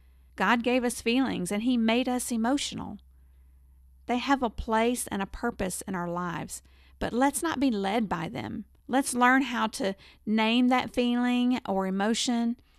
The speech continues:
but then lay it at the feet of Jesus and ask Him to lead us and not that emotion that we're feeling in the moment, because it's just a moment.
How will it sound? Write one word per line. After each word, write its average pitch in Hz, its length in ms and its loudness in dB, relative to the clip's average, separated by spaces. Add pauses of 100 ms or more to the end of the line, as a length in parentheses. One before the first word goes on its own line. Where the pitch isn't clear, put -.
(240)
but 254 200 0
then 262 180 6
lay 240 400 4
it 254 120 6
at 220 140 -4
the 214 80 -2
feet 226 280 -2
of 190 120 -4
Jesus 185 760 -4 (400)
and 214 160 -4
ask 233 360 -2
Him 240 180 2
to 233 140 -6
lead 196 380 -2
us 175 220 -2
and 196 240 0
not 226 380 0
that 208 200 0
emotion 196 680 0 (340)
that 196 120 0
we're 196 140 -2
feeling 214 440 0
in 196 120 -2
the 190 60 -4
moment, 190 500 -2
because 208 440 -4
it's - 300 -4
just 220 480 -4
a 190 100 -6
moment. 185 680 -6